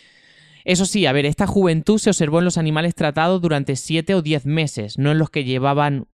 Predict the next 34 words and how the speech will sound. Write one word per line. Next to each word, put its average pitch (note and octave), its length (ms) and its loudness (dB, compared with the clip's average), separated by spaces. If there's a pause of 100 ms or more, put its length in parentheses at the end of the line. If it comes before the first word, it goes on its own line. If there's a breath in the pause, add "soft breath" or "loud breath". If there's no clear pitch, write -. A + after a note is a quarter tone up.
(140)
digamos, C3 440 -2
un C3 140 2
mes. C3+ 360 -2 (600 loud breath)
Y - 100 -2
cuando D#3 220 2
se E3 100 -2
analizaron D#3 560 2
a, F#3+ 480 0
em, F3+ 460 0
a E3 80 2
mitad D#3+ 240 0
del F3 140 -2
tratamiento, F#3 580 2
los E3 160 2
efectos F3 520 -2
aún E3 220 2
no E3+ 120 2
eran F3 360 0
tan E3+ 160 -2
evidentes. B2 680 -4 (520 soft breath)
Según D#3+ 320 2
esto, E3 360 2
los D#3 180 0
autores D#3 380 2
del D3+ 120 0
estudio, G#3 520 0
esto F3+ 180 -2
sugiere F#3 480 -2
que E3+ 80 -4
el D3 80 -6
tratamiento D3+ 580 -2
no E3+ 140 2
se F3 140 -2
limita D#3+ 600 -2